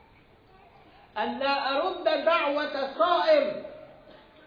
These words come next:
I will never decline a dua from a fasting person. Anyone who is fasting, his dua is accepted. Ya Musa,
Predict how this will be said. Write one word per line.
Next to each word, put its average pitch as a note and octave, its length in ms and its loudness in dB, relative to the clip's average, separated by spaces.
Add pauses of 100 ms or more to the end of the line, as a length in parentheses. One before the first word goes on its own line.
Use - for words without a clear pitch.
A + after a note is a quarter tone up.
(300)
I B3 140 4
will C4+ 400 0
never F#4 500 8
decline D4+ 800 -2 (1400)
a G3 160 -8
dua E4 460 4
from A3+ 260 -6
a G#3+ 200 -8 (100)
fasting C4 500 -6
person. - 460 -10 (1300)
Anyone G3+ 440 -10
who F3+ 140 -10
is F3 140 -10
fasting, A3 600 -10
his C3 180 -20
dua D#3 320 -8
is C3+ 80 -14
accepted. - 580 -16 (1700)
Ya C#4+ 300 4
Musa, D#4+ 760 0